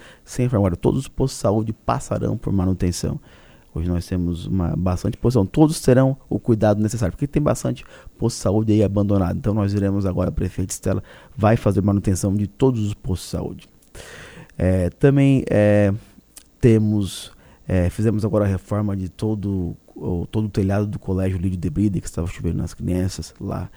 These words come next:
já está finalizando. Temos a quadra da Escola do Rosalino Denez, lá na Palmeira do Meio, também que foi um pedido da região norte do município. É, temos também a área industrial dois, agora que está finalizando, finalizando a parte de calçamento,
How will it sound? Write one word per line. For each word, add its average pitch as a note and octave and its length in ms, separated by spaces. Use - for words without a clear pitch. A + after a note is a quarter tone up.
já G2+ 180
está F2 380
finalizando. F#2 720
Temos C#3 280
a A#2 100
quadra A2 520
da F#2+ 140
Escola G#2 360
do F#2 120
Rosalino F#2+ 420
Denez, F2 560
lá F#2+ 120
na G2 100
Palmeira F#2+ 380
do F2 120
Meio, F#2 460
também F#2 240
que F2 80
foi F#2+ 120
um F2 80
pedido F#2+ 460
da F#2 100
região F#2 280
norte F#2+ 360
do F#2+ 60
município. G2 640
É, F2+ 200
temos D3 340
também B2+ 300
a A#2+ 60
área B2 120
industrial A2+ 420
dois, G2 320
agora F#2+ 320
que - 80
está - 220
finalizando, F#2 720
finalizando F#2 500
a F#2 60
parte G2 520
de G2+ 120
calçamento, G2 880